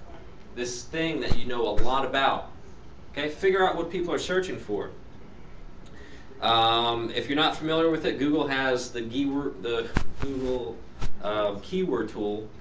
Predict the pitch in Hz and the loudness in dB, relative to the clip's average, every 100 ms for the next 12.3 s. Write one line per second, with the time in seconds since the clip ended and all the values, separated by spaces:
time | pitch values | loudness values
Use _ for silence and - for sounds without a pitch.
0 | - - - - 123 185 190 175 143 139 | -16 -16 -14 -8 -6 0 2 2 2 0
1 | 139 131 131 123 123 113 110 104 101 95 | -2 -4 -2 0 0 0 0 0 -2 -4
2 | - 113 117 135 147 - - 113 - - | -2 -2 -2 -4 -4 -8 -10 -10 -12 -14
3 | - - 107 104 101 - - - - - | -16 -10 -4 -4 -4 -12 -14 -14 -12 -14
4 | - - - - - - - - - 107 | -14 -14 -14 -12 -12 -10 -10 -10 -8 2
5 | 107 101 104 98 - 104 92 90 85 - | 6 6 4 2 4 4 4 -4 -8 -12
6 | - - - - 123 123 - 165 165 170 | -14 -14 -12 -6 -2 -2 4 4 6 2
7 | 165 139 147 151 139 - 151 156 - 165 | -2 2 2 2 -2 -2 -2 -2 -4 -4
8 | 175 214 214 - - - - - - - | -2 -4 -6 -10 -14 -16 -16 -14 -14 -14
9 | - - - 120 139 139 143 156 160 - | -14 -16 -10 -2 2 4 2 -2 -4 -2
10 | 190 247 - 117 104 98 - - - - | 0 2 0 -2 -4 -6 -12 -14 -16 -16
11 | - - - 127 - 147 160 185 208 180 | -16 -16 -12 -10 -6 -2 0 0 -2 -8
12 | - - | -10 -12